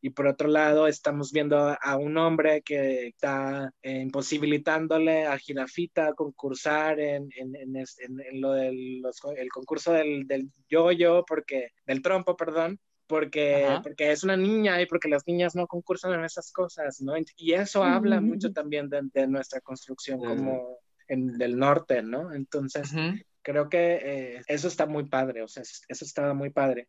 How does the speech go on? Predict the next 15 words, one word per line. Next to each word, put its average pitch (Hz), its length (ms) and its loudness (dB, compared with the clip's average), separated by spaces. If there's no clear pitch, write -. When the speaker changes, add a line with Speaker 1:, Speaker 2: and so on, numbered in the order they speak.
Speaker 1:
Decirte 135 720 2
que, 120 580 0
se, - 220 -4
es, 135 100 -2
se 139 280 -2
siente 147 320 2
padre 156 320 6
saber 143 460 6
que 151 400 6
estamos 135 480 0
presentándole 143 680 4
a, 139 260 4
a 127 240 4
otro 143 240 6
estado 147 680 4